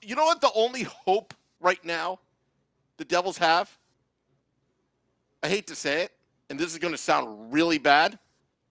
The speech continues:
They better hope the league suspends play because they're gonna have it <laughs> on Thursday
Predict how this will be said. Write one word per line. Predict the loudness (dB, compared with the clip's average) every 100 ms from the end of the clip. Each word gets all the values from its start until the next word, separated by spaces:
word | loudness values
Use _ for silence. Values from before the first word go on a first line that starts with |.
| _ _
They | -6
better | 4 6 6
hope | 4 -2 -2 _ _
the | -12
league | -10 -8 -10 -12 -18 _ _ -12
suspends | -6 -4 0 4 4 2
play | -10 -2 2 2 -2 _ _ _ _ -4
because | 2 6 6 6 -6 _ _ 6
they're | 6 8
gonna | 4 0
have | -4 0 4 6 4
it | -2 -4 -16 -20 _
<laughs> | -20 _ _ 2
on | 2 2
Thursday | 2 4 4 -2 -6 -8 -10